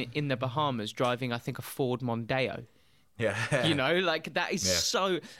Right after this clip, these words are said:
Speaker 1: and I remember there was a big discussion at the time about, it's like,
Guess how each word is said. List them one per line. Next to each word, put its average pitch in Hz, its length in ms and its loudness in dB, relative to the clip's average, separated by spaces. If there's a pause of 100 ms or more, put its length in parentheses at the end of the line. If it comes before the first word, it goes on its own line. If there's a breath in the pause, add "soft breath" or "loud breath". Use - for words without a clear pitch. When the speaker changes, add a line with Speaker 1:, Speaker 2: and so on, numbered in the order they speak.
Speaker 1:
and 175 100 -2
I 185 40 2
remember 208 340 0
there 165 80 -2
was 151 80 -4
a 143 40 -2
big 170 200 -4
discussion 165 420 -6
at 127 80 -6
the - 80 -20
time 127 540 -4 (280)
about, 131 200 -10
it's 151 80 -12
like, 143 200 -8